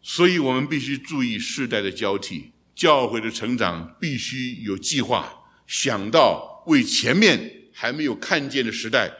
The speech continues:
来开路，也为着下一代，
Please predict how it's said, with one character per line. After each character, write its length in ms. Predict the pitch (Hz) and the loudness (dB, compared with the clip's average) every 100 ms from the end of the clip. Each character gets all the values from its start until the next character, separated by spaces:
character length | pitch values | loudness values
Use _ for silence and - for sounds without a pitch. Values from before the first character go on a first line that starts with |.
| - _ | -20 _
来 120 | 95 | -10
开 180 | - 110 | -2 -2
路， 320 | 110 90 - _ _ _ _ _ _ _ _ _ | -2 -8 -14 _ _ _ _ _ _ _ _ _
也 200 | - 160 | -2 2
为 220 | 165 247 208 | 4 2 0
着 100 | 156 | 0
下 320 | - 254 185 | 2 4 4
一 60 | |
代， 560 | 170 196 131 82 - _ | 2 0 0 -2 -20 _